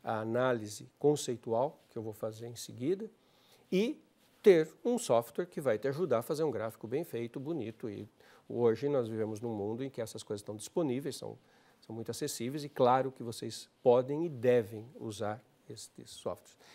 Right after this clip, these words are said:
Existem muitos softwares gráficos que são completamente grátis e estão disponíveis na, eh,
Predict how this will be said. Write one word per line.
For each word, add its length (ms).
Existem 280
muitos 340
softwares 600
gráficos 680
que 120
são 280
completamente 560
grátis 600
e 40
estão 320
disponíveis 840
na, 420
eh, 140